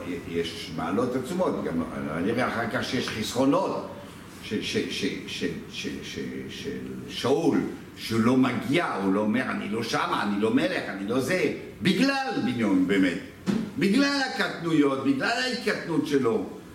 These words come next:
יש כל הזמן הוא מתקטן, כל הזמן אחר כך הוא אומר, גם כשאחר כך יש... יש... יש אורים ותומים, והם הולכים, אנחנו נקרוא את זה,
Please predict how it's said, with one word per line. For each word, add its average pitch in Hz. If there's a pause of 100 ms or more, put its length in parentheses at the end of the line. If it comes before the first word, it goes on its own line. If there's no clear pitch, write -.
(140)
יש 208
כל 262
הזמן 240
הוא 226
מתקטן, 175 (140)
כל 175
הזמן 202
אחר 202
כך 185
הוא 175
אומר, 170 (340)
גם 220
כשאחר 208
כך 220 (160)
יש... - (1000)
יש... - (1040)
יש - (340)
אורים 226
ותומים, 247
והם 190
הולכים, 190
אנחנו 185
נקרוא 196
את 185
זה, 165